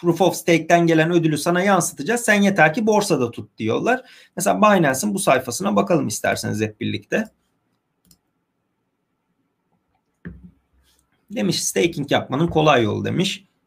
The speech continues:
Mesela S X P staking'e tahmini yıllık getiri yüzde altı, yüzde on iki arası minimum bir taneyle giriş yapabiliyorsunuz. İşte Tomo demiş, eos de demiş, yüzde bir üç arası.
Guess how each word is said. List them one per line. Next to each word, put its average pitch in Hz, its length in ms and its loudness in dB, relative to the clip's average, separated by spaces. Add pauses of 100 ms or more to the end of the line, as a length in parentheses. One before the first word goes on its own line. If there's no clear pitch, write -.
(600)
Mesela 175 540 2
S 175 240 0
X 170 260 0
P 175 320 0 (480)
staking'e 185 880 -2
tahmini 190 540 0
yıllık 190 340 -2
getiri 151 320 -4
yüzde 160 260 0
altı, 156 280 2
yüzde 156 240 -2
on 165 120 0
iki 147 200 0
arası 120 300 0
minimum 175 420 2
bir 196 100 0
taneyle 170 680 4 (400)
giriş 120 300 -2
yapabiliyorsunuz. 104 680 -6
İşte 147 280 -6
Tomo 156 300 0
demiş, 120 300 -6
eos 156 400 2
de 107 120 -4
demiş, 143 220 -10
yüzde 131 320 -4
bir 135 100 0
üç 135 200 -4
arası. 107 420 -4